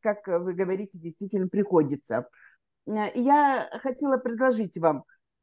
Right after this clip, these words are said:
а что если, э, вот эти вот все ваши, м, как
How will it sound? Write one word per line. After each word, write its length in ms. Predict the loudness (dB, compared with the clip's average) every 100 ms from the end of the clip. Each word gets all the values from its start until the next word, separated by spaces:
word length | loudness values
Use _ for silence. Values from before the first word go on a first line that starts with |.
| _ _ _ _ _
а 220 | -2 -2
что 340 | -4 -8 -6 -4
если, 1000 | -2 -4 -6 -10 -4 -2 0 2 2 0
э, 420 | 2 2 2 0
вот 300 | -2 -4 0
эти 320 | -2 -2 -4
вот 220 | -2 -4 -6 _ -20
все 240 | _ 0 0
ваши, 560 | 0 -8 -8 -6 -8 -12
м, 560 | -8 -6 -4 -4 -8 -10 _ _ _ _ _ _ _ _ _ _ _ _ _ _ _ _ -20 _ _ _ _ _ _ _ _ _ _ _ _ _ _
как 140 | -20